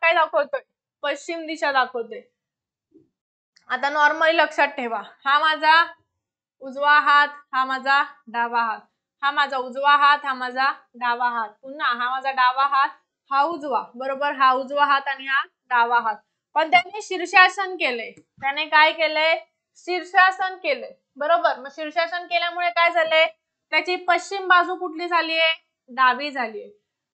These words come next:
आणि ही उजवी झालीये. मग आता मला सांगा, शीर्षासन केलंय म्हणजे त्याने काय केलंय,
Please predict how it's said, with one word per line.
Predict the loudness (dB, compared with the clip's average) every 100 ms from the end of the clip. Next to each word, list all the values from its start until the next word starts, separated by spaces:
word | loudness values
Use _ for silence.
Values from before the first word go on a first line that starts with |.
| _
आणि | -8 -6
ही | -6 -8
उजवी | -8 -10 -10 -8
झालीये. | -6 -8 -10 -20 _ 0
मग | 2
आता | 4 2
मला | 2 2 2
सांगा, | 0 2 0
शीर्षासन | -2 -4 -4 -4 -2
केलंय | 0 0
म्हणजे | -2 -6 -6
त्याने | -6 -4
काय | 2 2 2
केलंय, | -2 -4 -6